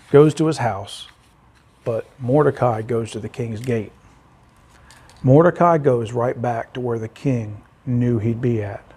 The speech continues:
He knew where his place was, and he went back to that place where he knew he belonged to do what he was there to do,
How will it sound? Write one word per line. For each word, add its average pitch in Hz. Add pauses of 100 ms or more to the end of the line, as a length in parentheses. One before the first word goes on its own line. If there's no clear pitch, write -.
(1080)
He 170
knew 170
where 170
his 139
place 165
was, 92 (640)
and 107
he 135
went 127
back 151
to 127
that 147
place 120
where 117
he 120
knew 127
he 170
belonged 120 (600)
to 131
do 147
what 120
he 123
was 113
there 113
to 117
do, 104